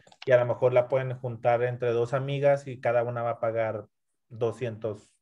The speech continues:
y tantos pesos. El combo comadres le llaman al combo ese de las firm. Entonces hay que ofrecerlo así.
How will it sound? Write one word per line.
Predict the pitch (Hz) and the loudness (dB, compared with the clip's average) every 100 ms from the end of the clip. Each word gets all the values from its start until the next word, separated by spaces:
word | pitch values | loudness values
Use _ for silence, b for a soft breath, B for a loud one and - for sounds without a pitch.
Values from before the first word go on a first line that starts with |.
| _ | _
y | - 117 | -18 -10
tantos | 113 104 98 - | -8 -8 -12 -14
pesos. | 127 - _ _ _ _ _ _ _ _ _ _ _ _ - | -14 -14 _ _ _ _ _ _ _ _ _ _ _ _ -10
El | 113 | -6
combo | 117 117 127 | -2 -2 0
comadres | 127 113 110 110 104 - | -2 0 0 -2 -4 -6
le | 104 | -6
llaman | 104 107 110 | -6 -6 -8
al | 104 95 - | -8 -10 -10
combo | 104 104 107 | -10 -8 -8
ese | 104 | -6
de | 113 | -6
las | 101 95 | -6 -8
firm. | - 104 104 - | -12 -14 -14 -14
Entonces | 107 101 104 101 107 | -14 -12 -12 -10 -6
hay | 113 | -4
que | 120 | -4
ofrecerlo | 113 123 123 117 117 | -4 -2 -2 0 -2
así. | 113 131 - | -2 -8 -10